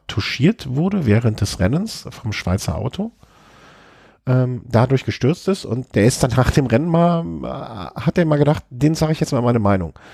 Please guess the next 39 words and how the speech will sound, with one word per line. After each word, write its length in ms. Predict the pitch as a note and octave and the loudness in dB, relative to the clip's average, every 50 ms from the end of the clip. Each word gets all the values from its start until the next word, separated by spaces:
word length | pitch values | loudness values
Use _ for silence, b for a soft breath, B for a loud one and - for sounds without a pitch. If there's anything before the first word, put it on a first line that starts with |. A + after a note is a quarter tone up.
| B B B B B | B B B B B
Und 80 | - A2 | 2 2
ist 100 | B2 C3 | 4 4
wirklich 280 | E3 - F#3+ D3+ - | 2 0 0 -4 -4
ziemlich 340 | - - - A3 E3+ A2+ - | -8 -4 0 0 0 0 0
ausgerastet, 640 | - F#2+ - - G2 - E2 E2+ - - C#3+ F3 - - | -2 -6 -6 -6 -6 -6 -6 -6 -2 -2 -2 -2 -2 -6
äh, 300 | F#2+ G2 A2+ G#2+ F#2+ F2+ | -4 -2 -2 -2 -2 -2
auf 140 | E2+ F2 - | -4 -4 0
Danilo 320 | - A2 A2 A#2+ A#2+ G#2+ G2+ | 0 2 2 2 0 0 0
Hondo 160 | G#2+ C#3+ G3+ | 0 0 -2
losgegangen, 640 | A3 F3+ F#3 G3+ - - - - E3+ E3+ F3 F#3+ B B B B B B B B | -2 -2 -4 -6 -6 -10 -6 -4 -4 -4 -4 -6 B B B B B B B B
ist 180 | _ C#3+ - - | _ -4 0 2
dann, 220 | D3 C#3+ C3+ C#2+ | 2 2 2 0
das, 160 | - A2 - - | -2 -4 -2 0
das 240 | E2+ G2 A2+ A2 | 2 2 2 4
Lustigste 400 | A2+ C#3+ F#3 - E3 - - D#3 | 2 2 2 0 -4 -2 -2 0
fand 140 | - D3+ C#3+ C#3 | 0 2 0 0
ich 100 | C3+ - | 0 0
eigentlich, 280 | B2 C3+ C3+ C3 - | 0 0 -2 -4 -8
ich 100 | - - | -12 -4
finde 140 | - C3+ D#3 | -2 -2 -2
es 60 | - | 0
immer 100 | C3+ A#2+ | 0 2
sehr 120 | A2 B2 A#2+ | 2 2 0
schön, 280 | - - C#3+ D3+ D#3 B B B B B B B B B | 2 0 0 0 0 B B B B B B B B B
also 140 | - A#2 G2+ | 0 2 4
Emotionen 440 | G#2 C3 C#3 - - - C#3 E3 E3+ | 6 6 4 4 2 0 2 2 2
in 60 | D3+ | 0
so 80 | - | 0
einem 80 | C3 B2+ | -2 -4
Sport 360 | C3 - - G2 G2+ A2+ - - | -4 -4 -4 -2 -2 -2 -2 -4
sind, 200 | - A2+ A2+ G#2 | -6 -6 -4 -2
gehören 200 | - G#2 G#2 G#2 | -2 0 0 0
halt 120 | G2 - | -2 -4
dazu, 520 | G2 F#2+ F2 F2 - - - A#2+ C#3 - - _ _ _ _ _ | -4 -6 -6 -6 -8 -6 -6 -6 -6 -6 -8 _ _ _ _ _
Schlägereien 640 | - - - G2 F#2+ F#2+ F#2 F#2+ G#2 B2 B2 G2+ G2+ | -14 -4 -2 0 0 2 2 4 4 4 2 0 -2
gehören 180 | G#2 G#2 G2 | 0 0 0
nicht 180 | G#2 C3 - - | 0 0 -2 -4
dazu, 320 | D#3+ - - D#3+ D#3+ E3 B B B B B B B B B B B - | -6 -4 -4 -4 -4 -4 B B B B B B B B B B B 0
ähm, 360 | A2+ A#2 A2+ A2 G#2+ G#2+ | 0 0 0 0 -4 -6